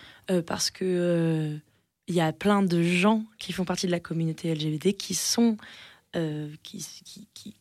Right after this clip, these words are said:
qui vivent d'autres choses. Il y a des personnes L G B T en prison, il y a des personnes L G B T, euh, racisées, il y a des personnes, euh, L G B T handicapées, il y a des personnes L G B T, euh, de tout,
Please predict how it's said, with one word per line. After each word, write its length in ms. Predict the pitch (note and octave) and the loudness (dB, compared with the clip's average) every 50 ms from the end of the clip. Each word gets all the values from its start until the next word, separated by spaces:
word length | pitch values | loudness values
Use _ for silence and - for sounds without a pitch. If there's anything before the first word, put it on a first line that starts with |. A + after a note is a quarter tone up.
| _ | _
qui 140 | - - D#3+ D3 | -14 -12 -8 -2
vivent 320 | C#3 F#3 A3 G3 E3 E3 | 0 2 2 2 0 2
d'autres 340 | D#3 G3+ A3 A3 - - G#3 | 2 2 2 2 -2 -6 -4
choses. 300 | G3 - D#4+ D4 G#3 D3+ | -2 0 0 0 0 0
Il 20 | |
y 20 | D#3+ | -2
a 40 | |
des 100 | C#3 C#3+ | -2 -4
personnes 240 | C#3+ - - - F3+ | -6 -6 -6 -4 -4
L 80 | D#3 D3+ | -4 -2
G 80 | D#3 | -4
B 100 | C#3+ F3 | -4 -6
T 120 | E3+ - D#3 | -6 -6 -6
en 100 | D#3+ D3+ | -8 -8
prison, 400 | - - - D#3 C#3+ D#3 F3+ G#3+ | -8 -8 -6 -4 -2 -2 0 0
il 40 | G#3 | 0
y 20 | |
a 40 | F3 | 0
des 120 | D3+ D3 | -2 -4
personnes 320 | - - - - E3 D#3+ D#3 | -6 -6 -6 -4 -2 -2 -2
L 100 | D3+ C#3 | -2 -2
G 100 | D3+ D3+ | -4 -4
B 140 | D#3 D#3 | -4 -6
T, 240 | - - E3 D#3+ D3+ | -4 -4 -4 -2 -2
euh, 140 | D3+ D3+ D3+ - - - - - - | -2 -4 -6 -8 -10 -14 -16 -16 -12
racisées, 560 | - - D#3 C#3+ - - F3 E3 D3 D3+ D#3+ G#3 | -8 -6 -4 -4 -2 -2 -2 0 0 2 2 2
il 60 | G3+ | 2
y 40 | F#3 | 2
a 60 | D#3+ | 0
des 120 | D3 D#3 | -2 -4
personnes, 420 | - E3+ E3 - - E3+ E3 E3 E3 | -6 -8 -8 -8 -6 -4 -4 -4 -4
euh, 100 | D#3+ D#3+ - - - - - - - | -6 -8 -10 -12 -14 -14 -10 -4 -2
L 60 | E3+ | 0
G 120 | C#3+ D#3 D3 | 2 2 2
B 100 | D#3+ D#3 | 2 2
T 80 | - | 4
handicapées, 600 | E3+ E3 F3+ D#3 D#3 - E3+ D#3+ D#3+ - F3 E3 F#3+ | 4 4 2 2 0 0 0 0 2 2 4 4 6
il 60 | G3+ | 6
y 60 | F#3+ | 4
a 60 | E3 | 2
des 100 | D3 D#3+ | 2 -2
personnes 320 | D#3 - D#3 - - E3+ D#3+ | -4 -6 -6 -2 0 0 0
L 120 | D#3+ D3+ | 0 0
G 120 | D#3 E3 D#3 | -2 -2 -2
B 160 | D#3+ D#3 D#3+ | -2 -4 -2
T, 300 | - - F3 F3+ F3 E3 | 0 2 4 6 6 6
euh, 200 | D#3+ D#3+ D#3+ D#3 - - - - - - - - - _ - | 4 4 2 0 -4 -10 -20 -20 -20 -20 -20 -20 -16 _ -4
de 160 | F3 D3+ F3+ | -2 0 0
tout, 380 | E3 - - - G3 F3+ F3+ | 0 -2 0 2 2 4 2